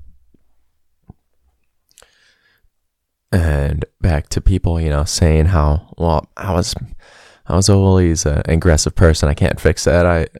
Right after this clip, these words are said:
uh, when I get mad, I lash out and get physical. I can't fix that." Well, yeah, you can. You were, you were born, you were raised in that way, and you never learned the, the human way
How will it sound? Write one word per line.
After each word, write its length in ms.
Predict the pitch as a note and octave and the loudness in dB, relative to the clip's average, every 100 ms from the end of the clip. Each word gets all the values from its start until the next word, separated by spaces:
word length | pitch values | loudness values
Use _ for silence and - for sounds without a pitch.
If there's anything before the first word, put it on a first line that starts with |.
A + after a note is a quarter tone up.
| - | -14
uh, 120 | - - _ | -12 -14 _
when 120 | F2 | 0
I 100 | E2 | 0
get 180 | F2+ F2+ | 0 0
mad, 280 | F2+ E2+ E2+ | 2 2 2
I 120 | - - | 0 -2
lash 340 | E2+ E2 E2+ E2+ | 0 0 0 0
out 220 | F2 D#2+ | 0 0
and 220 | D#2 F2 G#2+ - | -2 -4 -10 -4
get 160 | G#2+ - | -2 2
physical. 340 | G#2+ - D#2 | 2 2 -2
I 100 | D#2 | -2
can't 260 | - F2 - | -2 -2 -2
fix 260 | E2 - | -4 -2
that." 220 | G2+ G#2 - | -4 -4 -4
Well, 120 | F#2+ | -2
yeah, 140 | G#2 C#3+ | 0 0
you 100 | C3+ | 0
can. 460 | G#2+ F#2+ G#2 C3 - _ _ _ _ _ _ _ _ _ _ _ _ _ _ _ _ _ _ _ - - _ - | 0 0 0 -4 -10 _ _ _ _ _ _ _ _ _ _ _ _ _ _ _ _ _ _ _ -14 -14 _ -4
You 160 | G2 | 0
were, 160 | F#2 - - | 0 -2 -6
you 120 | G#2 F#2+ | -2 0
were 100 | E2 | 0
born, 560 | E2+ F2+ G#2 F#2 F2 - _ _ _ _ - | 2 4 6 4 0 -8 _ _ _ _ 0
you 80 | F2 | 2
were 140 | E2 | 4
raised 440 | E2 F#2+ A2 G2 F2 | 4 4 2 0 0
in 60 | |
that 180 | D2 C#2+ | 0 0
way, 200 | D#2+ E2 | 0 2
and 80 | D#2+ | 2
you 80 | D#2 | 2
never 260 | D#2+ D#2+ | 2 2
learned 640 | D#2 E2 F2+ F#2 D#2+ F2 - _ _ _ _ _ _ _ - | 2 2 4 2 2 -2 -4 _ _ _ _ _ _ _ -12
the, 360 | D#2+ D#2 C#2+ - - _ _ _ _ _ _ _ _ _ _ _ _ _ _ _ _ _ - - _ _ - | -2 0 0 -6 -12 _ _ _ _ _ _ _ _ _ _ _ _ _ _ _ _ _ -20 -20 _ _ -8
the 140 | D#2+ | -6
human 420 | - A#2+ C3 F#2 | 2 6 6 6
way 380 | D#2+ D2 E2 G2+ | 6 4 2 0